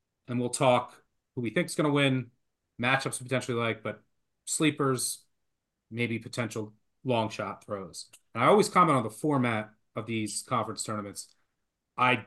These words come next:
do not like a lot of the ones that don't reward the top seeds, and the O V C certainly does. So the way that this format works, all the games are played in Evansville, Indiana.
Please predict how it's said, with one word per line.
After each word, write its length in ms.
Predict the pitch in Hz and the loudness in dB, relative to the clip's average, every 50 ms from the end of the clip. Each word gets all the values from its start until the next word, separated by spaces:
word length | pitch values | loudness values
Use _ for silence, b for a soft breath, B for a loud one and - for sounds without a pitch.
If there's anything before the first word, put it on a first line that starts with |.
| _ _ _ | _ _ _
do 160 | - 170 185 | -4 -2 0
not 240 | 202 196 175 165 127 | 4 4 4 4 4
like 240 | 135 143 160 160 - | 4 4 2 2 4
a 60 | 143 | 4
lot 240 | 131 135 135 139 147 | 4 6 6 6 4
of 60 | 135 | 4
the 80 | 147 135 | 2 2
ones 500 | 131 135 135 139 143 139 135 - - - | 2 2 2 2 2 0 0 -2 -4 -2
that 400 | 127 120 117 113 113 - - _ _ _ _ _ _ _ _ _ _ _ _ _ _ _ _ _ | 0 0 0 0 -2 -4 -8 _ _ _ _ _ _ _ _ _ _ _ _ _ _ _ _ _
don't 240 | - 135 131 147 131 | 2 2 2 2 0
reward 380 | 127 120 120 123 131 143 143 | -2 -2 0 0 0 0 0
the 60 | 143 - | -2 -2
top 280 | - 135 127 131 - | 0 2 2 2 0
seeds, 640 | - - 147 139 139 160 175 160 - - - - - _ _ _ _ _ _ _ _ _ _ _ - | -2 -4 -2 0 0 -2 -4 -4 -6 -6 -6 -8 -10 _ _ _ _ _ _ _ _ _ _ _ -4
and 800 | 131 131 127 123 123 123 120 120 117 117 117 113 113 113 117 - - _ - 104 98 101 113 113 - | 0 2 4 4 4 4 2 2 0 0 -2 -2 -4 -6 -6 -10 -14 _ -16 -16 -16 -16 -18 -10 -4
the 160 | 123 127 135 | 2 4 6
O 80 | 156 160 | 6 6
V 120 | 151 135 | 6 4
C 180 | - - 147 131 | 2 0 0 0
certainly 380 | - - 131 120 107 110 110 | 0 0 0 0 -2 -4 -6
does. 420 | 104 101 92 90 - - - - - _ _ _ _ _ _ _ _ _ _ _ _ _ _ | -6 -6 -8 -10 -14 -16 -16 -18 -18 _ _ _ _ _ _ _ _ _ _ _ _ _ _
So 180 | - - 123 110 | -12 -10 -8 -8
the 180 | 107 117 113 - _ _ - _ - | -8 -10 -14 -16 _ _ -20 _ 0
way 160 | 139 131 147 | 2 4 4
that 120 | 147 139 | 4 4
this 160 | 143 156 139 - | 2 2 0 0
format 440 | - 156 147 139 139 139 139 139 | 2 2 4 6 6 6 4 4
works, 560 | 131 127 120 123 139 - - - - - - _ _ _ | 4 2 2 2 0 -2 -2 -4 -4 -4 -6 _ _ _
all 200 | - 123 123 139 | -2 0 2 2
the 80 | 147 147 | 2 2
games 320 | 135 139 131 135 139 123 | 2 2 2 2 2 0
are 60 | 127 127 | -2 -4
played 360 | - - 139 131 123 123 123 | -4 0 0 2 2 2 0
in 120 | 123 113 | -2 -2
Evansville, 400 | 110 117 127 127 113 127 127 127 | -2 -2 -2 -2 0 2 2 2
Indiana. 520 | 127 131 139 135 120 110 107 104 113 117 | 2 2 2 2 2 0 -2 -4 -6 -8